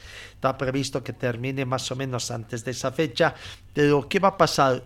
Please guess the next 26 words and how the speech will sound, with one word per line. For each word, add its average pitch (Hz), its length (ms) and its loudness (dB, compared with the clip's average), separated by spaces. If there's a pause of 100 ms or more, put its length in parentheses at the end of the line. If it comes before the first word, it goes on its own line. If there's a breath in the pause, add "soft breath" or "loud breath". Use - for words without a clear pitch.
Los 131 300 -4
clubes 180 500 0
ahora, 143 600 4 (500 loud breath)
los 123 300 0
clubes 151 440 0
cederán 135 560 0
jugadores 156 540 0
sabiendo 143 480 -2
de 127 160 -4
que 120 140 -6
si - 380 -8
el 123 200 -6
campeonato 135 680 0
termina 139 560 0
hasta 117 220 -6
la 113 140 -4
fecha 175 380 -2
treinta, 131 540 0 (560 loud breath)
eh, 120 760 -2 (380)
para 147 140 2
ese 170 180 2
partido, 147 760 2 (1000)
¿podrán 165 540 0
los 147 220 -4
técnicos 160 760 -2
que 139 380 -4